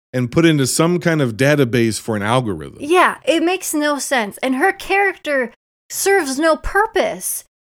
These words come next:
Speaker 2: She's there to, she's there to give ex-, ex-, exposition and dumb
Speaker 1: Yes.
Speaker 2: exposition.
Speaker 1: Yes.
Speaker 2: For that matter. It, it, she, her character could be removed from the film and it wouldn't change anything.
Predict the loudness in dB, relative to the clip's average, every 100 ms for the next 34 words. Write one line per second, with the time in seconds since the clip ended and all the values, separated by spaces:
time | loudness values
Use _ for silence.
0 | -6 2 4 4 4 4 4 0 0 0
1 | 2 2 4 4 2 0 0 2 0 0
2 | -2 -6 _ 0 0 -2 -8 -8 -4 -2
3 | -2 -2 -2 -2 -2 -2 -6 -10 -18 _
4 | _ _ 0 2 4 6 8 8 4 0
5 | -4 -4 -4 -6 -6 -8 -10 -14 -16 _
6 | _ _ -2 0 4 6 6 4 0 -4
7 | -6 -8 -6 -6 -6 -8 -8 -12 -20 -18
8 | -10 -6 0 2 2 0 -16 _ -4 -2
9 | 0 0 0 0 -4 -6 -6 -4 -6 -4
10 | -2 0 4 6 4 2 -4 -2 0 -2
11 | -4 -2 0 2 0 -6 -12 _ _ -4
12 | 2 4 2 2 0 0 -4 -2 0 0
13 | -2 -4 -8 -12 -14 -16 -18 -20